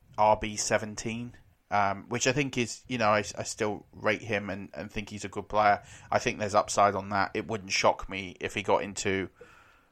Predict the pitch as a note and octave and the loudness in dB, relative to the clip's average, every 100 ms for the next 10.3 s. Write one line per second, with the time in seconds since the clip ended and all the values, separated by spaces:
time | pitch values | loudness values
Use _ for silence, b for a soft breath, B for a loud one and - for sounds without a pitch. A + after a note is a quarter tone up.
0 | _ G2+ - G#2 - - - _ _ _ | _ -10 0 2 2 0 -16 _ _ _
1 | _ _ _ _ _ - - G#2+ - G2 | _ _ _ _ _ -12 -4 -4 -4 -8
2 | F#2+ F#2 G2+ F#2+ F#2+ G2+ F#2 F2+ - A2 | -6 -6 -4 -4 -4 -6 -6 -12 -12 -12
3 | F#2 G2 F#2+ G#2+ F#2+ G2 F#2 _ _ - | -12 -10 -4 -4 -4 -10 -16 _ _ -6
4 | - G#2 - G2+ - - A2+ A#2 A2+ B | -4 -2 -4 -6 -4 4 6 6 2 B
5 | B B - G#2 G2+ G2 - A2+ - A#2 | B B 6 6 6 2 0 0 -2 -4
6 | G#2+ G#2 G#2+ G2 G2 F#2 - G#2 - G2 | -4 -4 -4 -4 -6 -4 2 2 0 -2
7 | G#2 G2 F#2+ G2 G2 F#2+ F#2+ G#2 G2 - | 0 0 -2 -4 -4 -10 0 2 2 0
8 | G2+ F#2+ F#2 G2 F#2+ F#2+ F#2+ G2 F#2+ G2 | -10 -10 -4 -4 -2 0 2 2 -2 -2
9 | G#2 - - - G#2 F#2+ F#2 F#2 G2 - | 0 0 -2 -2 2 2 0 -2 -8 -10
10 | G#2 G#2 G2+ | -6 -4 -4